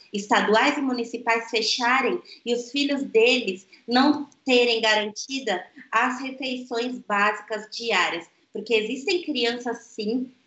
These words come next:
É, eu conheço, conheci da minha experiência de vida que vão para a escola pra poder se alimentar. E aí, quando a escola é fechada, isso deixa de existir. O que eu acredito que o governo esteja fazendo é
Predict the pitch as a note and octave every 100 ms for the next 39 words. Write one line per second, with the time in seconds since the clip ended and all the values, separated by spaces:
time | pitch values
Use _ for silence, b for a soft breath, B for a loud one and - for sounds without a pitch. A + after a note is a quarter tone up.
0 | b b b F3+ F3+ F3 F#3 F#3+ - G#3
1 | G3 A3 B3+ - - - A3 G#3 G3+ -
2 | B3 C4 A3 G#3 A#3+ D4+ - C4+ B3 A3
3 | A3 G#3 G3+ G3 G#3+ A3 A3 A#3 F#3 E3
4 | A#3 C#4+ C#4 A#3+ B3 C#4 - B3 G#3+ A#3+
5 | C4 B B B A#3 A#3 A3 A3 A#3+ C4
6 | A#3+ B3 C4 B3+ G#3+ D#3+ D#3 - _ -
7 | G#3+ A3 - C4+ G#3 G3+ A3 G3 G3 G3+
8 | - A3+ A3+ A3 - G3 A3+ B3 C#4 C4
9 | C4 C#4+ C#4+ - E3+ - - - B3 F4
10 | E4+ D#4 B3+ C4+ C#4 - - A3+ A#3 A#3
11 | A3+ A#3+ A3 G#3+ G3+ A#3+ B3 B3 F#3+ D#3+